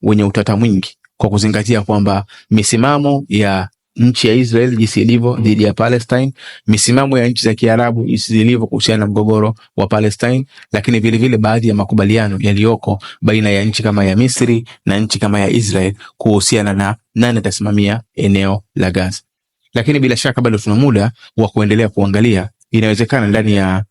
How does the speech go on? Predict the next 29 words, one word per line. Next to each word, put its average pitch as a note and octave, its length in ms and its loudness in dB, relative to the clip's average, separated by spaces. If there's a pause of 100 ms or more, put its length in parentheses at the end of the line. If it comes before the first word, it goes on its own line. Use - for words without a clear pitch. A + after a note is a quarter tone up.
(160)
masaa G#2+ 380 0
machache A#2 460 -2
yajayo A#2 380 0
au G#2+ 240 0
siku - 260 -4
mbili G2 200 2
tatu G#2+ 340 -2 (340)
tukapata, G#2+ 720 -2 (120)
uh, G2 640 0
taarifa A2 560 0
iliyokuwa G#2 480 0
bora G#2 360 0 (180)
zaidi G#2+ 320 0
ya F#2+ 60 0
hii G2+ 240 0
tuliyokuletea. F#2+ 1000 0
Jina A2+ 160 0
langu A#2 240 -2
naitwa G#2+ 200 0
Maulid G#2 380 0
Ali F#2+ 220 -4
Mnukwa, C3 400 0 (300)
ni A2 120 4
kuombe G#2 380 0
tu A#2+ 240 2
usahau G#2 460 0
kusubscribe, G#2 640 -2 (220)
kulike, G2 500 -2
kushare G#2 420 0